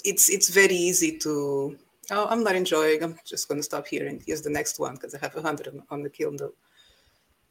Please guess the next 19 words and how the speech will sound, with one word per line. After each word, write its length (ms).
Yeah, 340
sometimes 600
I 80
miss 260
the 80
old 140
days, 380
but 160
I, 160
I, 220
I 100
like 240
being 160
spoiled 420
as 140
well, 140
so, 400
you 80
know, 60